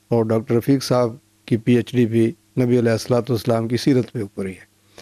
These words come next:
तो डॉक्टर साहब, डॉक्टर मोहम्मद रफ़ीक साहब, अ, माशरे का एक तबका वो भी कमज़ोर कहलाता है कि जो माली तौर पर, माशी तौर पर कमज़ोर होता है, उस पे ख़ास तौर पर रसूलुल्लाह सल्लल्लाहु अलैहि वसल्लम की क्या तवज्जो रही और क्या तालीमात दी आपने?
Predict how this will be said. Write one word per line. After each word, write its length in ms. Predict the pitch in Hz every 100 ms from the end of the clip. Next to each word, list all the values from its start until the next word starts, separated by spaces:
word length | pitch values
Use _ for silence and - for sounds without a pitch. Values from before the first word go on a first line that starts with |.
| - - - -
तो 180 | 143 135
डॉक्टर 240 | 135 151
साहब, 360 | 208 196 165 156
डॉक्टर 260 | 139 135
मोहम्मद 240 | 135 139 135
रफ़ीक 280 | 131 147 143
साहब, 260 | 143 - _ _ - - - -
अ, 220 | 151 139 139 214 214 202 _ 139
माशरे 380 | 139 151 - 190
का 140 | 190
एक 120 | 180
तबका 300 | - 170 -
वो 160 | 175 185
भी 140 | 180
कमज़ोर 400 | 170 131 123 127
कहलाता 440 | 117 120 113 110 131
है 80 |
कि 140 | 131 135
जो 160 | 131
माली 300 | 127 135 156
तौर 240 | 147 127 120
पर, 280 | - 107 92 - - _ _ _ _ _ 131
माशी 280 | 135 -
तौर 220 | 127 123 110
पर 160 | 117
कमज़ोर 380 | 110 113 107 101
होता 240 | 95 -
है, 120 | - - _ _ - _ _ _
उस 200 | 214 202
पे 240 | - 190 165
ख़ास 320 | - 151 147
तौर 160 | 156 131
पर 160 | 113 127
रसूलुल्लाह 300 | - 127 117
सल्लल्लाहु 300 | 117 - 127
अलैहि 80 |
वसल्लम 100 | 123
की 120 | 117 113
क्या 280 | 127 117
तवज्जो 360 | 107 117 110 120
रही 220 | 113 117
और 160 | 113 110
क्या 180 | 123 113
तालीमात 480 | 104 101 98 107
दी 140 | 101 101
आपने? 260 | 98 101